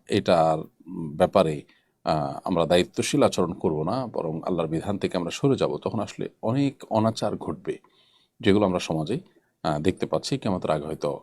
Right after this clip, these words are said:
আরও, উম, আমাদেরকে অবাক করে দেওয়া, আমাদেরকে বিস্মিত করে দেওয়া আরও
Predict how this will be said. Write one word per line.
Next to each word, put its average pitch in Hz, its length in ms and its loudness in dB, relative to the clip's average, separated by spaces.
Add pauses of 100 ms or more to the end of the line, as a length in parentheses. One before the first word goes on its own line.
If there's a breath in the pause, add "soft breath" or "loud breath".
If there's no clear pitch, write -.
আরও, 135 460 2 (480)
উম, 82 260 -8
আমাদেরকে 82 400 -2
অবাক 87 260 8
করে 101 180 2
দেওয়া, 76 240 -2 (640 soft breath)
আমাদেরকে 95 240 2
বিস্মিত 120 400 2
করে 92 160 4
দেওয়া 80 220 2
আরও 80 260 0